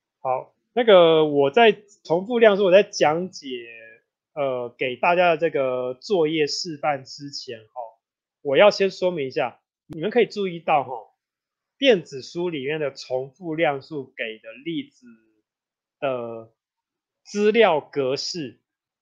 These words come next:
好，是这样子，就是 table 十二点十二，然后这个资料它并没有放它的，放在它的示范库里哦，我不知道，我不知道为什么。那，但是它还是可以用，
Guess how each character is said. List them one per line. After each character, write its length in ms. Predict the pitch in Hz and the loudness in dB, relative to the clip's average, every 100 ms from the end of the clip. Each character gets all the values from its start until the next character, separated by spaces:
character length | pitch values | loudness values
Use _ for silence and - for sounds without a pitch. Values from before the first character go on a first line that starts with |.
| _ | _
好， 220 | - 120 | -12 -10
是 180 | - 202 | -8 -6
这 160 | 175 175 | 2 4
样 260 | 160 127 | 4 0
子， 220 | 117 107 - | -10 -20 -8
就 120 | 165 | -6
是 80 | 175 | -6
table 400 | 175 165 165 131 | -2 -2 0 -2
十 220 | - 147 | -2 -2
二 100 | 151 | -2
点 320 | 139 110 104 | -4 -12 -14
十 240 | - - 127 | -18 -12 -12
二， 160 | 110 - | -12 -4
然 80 | 165 | -2
后 80 | |
这 100 | 196 | 0
个 80 | 208 | 0
资 300 | 190 - 190 | -2 -4 0
料 180 | 196 175 | 2 2
它 180 | 170 180 | 2 -4
并 220 | 180 190 | -4 -6
没 80 | 151 | -6
有 140 | 139 | -8
放 180 | - 143 | -8 -10
它 180 | 139 139 | -8 -6
的， 240 | 135 - - | -6 -8 -6
放 160 | 165 | -6
在 160 | 151 139 | -4 -6
它 180 | 151 143 | -6 -6
的 300 | 135 127 _ _ - | -6 -8 _ _ -14
示 320 | - - 160 | -10 -8 -4
范 260 | 170 143 131 | -2 -2 -6
库 260 | - 151 | -6 -6
里 160 | 120 110 | -6 -10
哦， 80 | 117 | -10
我 220 | 120 120 | -8 -8
不 60 | 151 | -2
知 40 | |
道， 140 | 170 180 | -2 -2
我 200 | 143 127 | -6 -8
不 100 | 165 | -12
知 140 | 180 | -8
道 160 | 170 156 | -4 -2
为 280 | 160 170 | 0 -2
什 180 | 135 - | -2 -10
么。 60 | 117 _ _ _ _ _ _ _ | -20 _ _ _ _ _ _ _
那， 380 | 185 185 170 - _ - | -4 -2 -4 -8 _ 0
但 160 | 185 | 0
是 180 | 156 185 | 0 -6
它 480 | - 170 170 170 - _ _ _ _ _ _ | 0 4 4 0 -10 _ _ _ _ _ _
还 140 | - 139 | -8 -8
是 180 | - 190 | -6 -6
可 180 | 147 | -4
以 540 | 151 117 110 107 110 127 | -4 -4 -14 -20 -20 -8
用， 280 | 135 143 - | -2 -2 -4